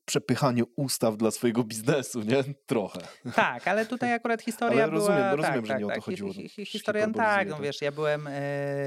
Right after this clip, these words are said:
Speaker 2: m-, młodym, naiwnym studentem, e, i tutaj akurat historia polegała na tym, żeby dowiedzieć się, jak można przejść z biznesu do polityki, e, co teraz może się wydawać,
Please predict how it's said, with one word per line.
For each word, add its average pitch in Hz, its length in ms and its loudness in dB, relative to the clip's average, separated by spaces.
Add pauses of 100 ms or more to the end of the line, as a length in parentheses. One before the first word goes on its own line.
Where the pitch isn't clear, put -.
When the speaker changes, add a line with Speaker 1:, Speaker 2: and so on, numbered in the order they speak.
(520)
Speaker 2:
m-, 135 260 -2
młodym, 151 640 2 (320)
naiwnym 143 520 0
studentem, 139 680 2 (300)
e, 131 320 2
i 147 500 -6
tutaj 180 360 0
akurat 208 360 2
historia 202 400 0
polegała 196 380 -2
na 190 200 0
tym, 175 180 -6
żeby 165 200 -10
dowiedzieć 156 500 -4
się, - 120 -2
jak 143 220 2
można 143 340 -2
przejść - 600 -4
z 123 140 -8
biznesu 131 440 -2
do 127 100 -6
polityki, 127 680 -4 (320)
e, 165 180 -4
co - 160 -6 (120)
teraz 208 460 4
może 165 200 -6
się 160 160 -12
wydawać, 151 480 0